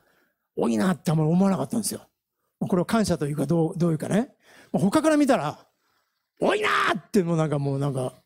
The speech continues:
煙たがれるように言うんで、言われるんですけど、あの、こんな人ね、割と私の身近にいたんですね。で、彼は十人子供いました。まあ、すごいのはね、養子が十二人いたんですよ。ね。だから、十人プラス十二人で、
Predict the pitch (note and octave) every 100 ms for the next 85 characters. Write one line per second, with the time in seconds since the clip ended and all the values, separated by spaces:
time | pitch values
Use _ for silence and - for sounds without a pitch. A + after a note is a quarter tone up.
0 | _ A3+ C#4+ D#4 D4+ D4 C#4+ G3+ E3 F#3+
1 | F3+ G#3+ F#3 A#3+ A3 E3 - E3 E3 -
2 | - - - - _ _ _ - F3 F3
3 | - - - C#4+ C4+ - G3+ D#3 D#3 F#3
4 | F3+ F3 E3+ F#3+ E3 E3+ D3 A#2+ D3 -
5 | - D#3 A#3+ B3 C4 D4 G#3 G#3 C3+ D3
6 | E3+ A#3 A#3 D3 D3+ C3+ B2 - - -
7 | _ _ _ _ _ _ _ - F#3+ -
8 | - B3 C#4+ G#3+ A#2+ B2+ E3 _ _ -
9 | E3+ C4 B3+ B3 G#3+ B2+ F3+ F#3+ G3 D3+
10 | A#2 - A#3+ - _ _ _ _ _ _
11 | _ _ _ _ _ - F3 F#3 _ _
12 | _ _ F#3+ E3+ E3+ E3 E3 B2 G3 D#4
13 | D4+ G#3 D#3 F#3+ D#3+ C#3+ A2+ F#3 - B3
14 | E3+ D3+ C#3 C3+